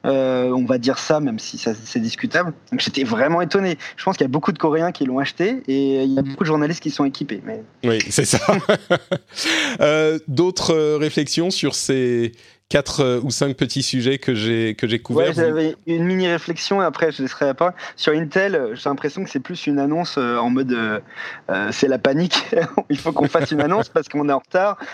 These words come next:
Speaker 1: et tous nos, tous nos, toutes les têtes pensantes sont parties chez la concurrence, euh, ou ailleurs,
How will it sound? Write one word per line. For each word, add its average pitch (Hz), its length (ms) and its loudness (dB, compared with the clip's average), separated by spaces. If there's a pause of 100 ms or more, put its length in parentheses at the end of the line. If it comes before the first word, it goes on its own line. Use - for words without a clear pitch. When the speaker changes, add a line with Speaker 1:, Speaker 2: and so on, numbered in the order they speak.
(120)
Speaker 1:
et 147 140 0
tous 190 160 -4
nos, 151 340 0
tous 151 180 -10
nos, 139 540 2
toutes - 320 -12
les 143 160 2
têtes 143 240 0
pensantes 156 380 0
sont 143 120 -2
parties 131 360 -2
chez 143 140 -2
la 113 120 0
concurrence, 127 580 -2
euh, 131 60 0
ou 117 120 0
ailleurs, 139 320 2